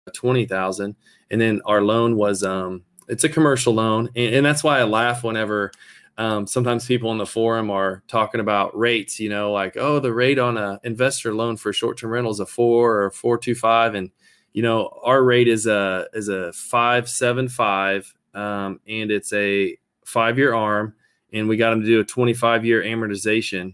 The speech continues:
Um, so that's what we, that's how we did the first one. And the, my partner, um, he had already had properties up in that town,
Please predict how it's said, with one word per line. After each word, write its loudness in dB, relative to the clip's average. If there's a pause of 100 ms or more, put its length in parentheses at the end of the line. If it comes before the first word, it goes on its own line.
(160)
Um, -10 (1080)
so 4
that's 0
what 0
we, 0
that's -4
how -2
we 2
did -2
the -8
first -2
one. -4 (140)
And 0
the, 2
my 0
partner, 0 (120)
um, -6
he -2
had 2
already 2
had 0
properties 0
up -2
in -4
that -8
town, -6